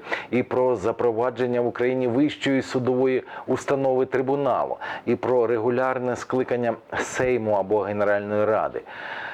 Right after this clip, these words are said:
Просили про звільнення України від безплатного отримання розквартированих російських військ, пропонували реформувати козацьку армію, повернути Гетьманщині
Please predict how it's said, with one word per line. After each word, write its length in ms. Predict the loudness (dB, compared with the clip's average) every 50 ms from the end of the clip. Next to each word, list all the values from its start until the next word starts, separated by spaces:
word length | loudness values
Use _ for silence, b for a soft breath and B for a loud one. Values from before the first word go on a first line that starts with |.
| B B
Просили 440 | -2 -2 -2 0 2 2 2 2 2
про 220 | 0 0 0 0
звільнення 540 | 0 0 0 0 0 2 0 0 0 0 0
України 480 | 0 0 0 0 0 2 2 0 0 0
від 220 | 0 -2 -2 -2 -2
безплатного 1200 | -2 -2 0 0 2 2 0 0 -6 -10 -6 -2 0 2 2 2 2 0 -2 -2 -2 0 0 0
отримання 540 | -2 0 -2 0 0 0 0 0 0 2
розквартированих 1000 | 2 0 0 -2 -2 -2 -2 -2 0 0 2 2 4 4 2 2 0 -2 -4 -2 0
російських 600 | -2 -2 0 0 -2 -2 -2 -2 -4 -4 -2 -2
військ, 440 | -2 -2 -2 -4 -6 -10 -12 -12 -10 -6
пропонували 720 | -6 -6 -4 -4 -4 -2 -2 -2 -2 0 0 0 2 0
реформувати 720 | 0 -2 -2 -2 -2 -2 0 0 0 0 0 0 -2 -2
козацьку 460 | -2 0 0 0 0 -2 -2 0 0
армію, 460 | 2 2 2 2 0 -2 -4 -6 -8 -10 -10 -16 -20 -12 B B B B B B
повернути 600 | -2 0 0 0 0 0 0 -2 0 0 0 0
Гетьманщині 920 | 0 2 0 0 0 0 -2 -2 -2 -2 -2 -2 -2 0 0 -2 -4